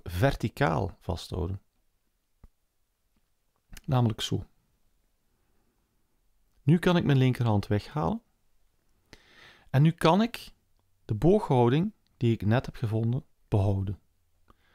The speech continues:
De duim staat, zoals ik gezegd had, op dat leertje.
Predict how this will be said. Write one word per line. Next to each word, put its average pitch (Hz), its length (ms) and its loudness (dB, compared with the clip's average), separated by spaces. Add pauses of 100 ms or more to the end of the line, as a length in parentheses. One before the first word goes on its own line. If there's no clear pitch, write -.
(240)
De 120 160 -10
duim 123 360 4 (540)
staat, - 560 -4 (2250)
zoals 117 240 0
ik 117 100 -4
gezegd 104 340 -2
had, - 300 -6 (400)
op 107 160 -2
dat 98 120 0
leertje. 170 480 -2